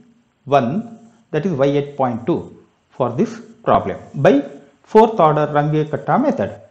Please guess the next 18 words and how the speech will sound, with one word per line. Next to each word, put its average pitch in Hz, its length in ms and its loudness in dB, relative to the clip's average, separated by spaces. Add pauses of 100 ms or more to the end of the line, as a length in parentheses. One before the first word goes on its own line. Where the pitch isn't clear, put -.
(460)
Okay, - 200 -12
one 233 220 8
more 240 240 8
example. 147 640 2 (520)
<clears throat> - 920 -6
Y 214 220 8
dash 214 380 6
is 233 140 0
log 185 720 2 (500)
y 190 380 2
by 180 280 0
one 160 300 -2
minus 165 360 -2
x 214 240 -2 (300)
to 175 80 -2
the 156 100 -2
base 190 260 -4
ten. 147 420 -2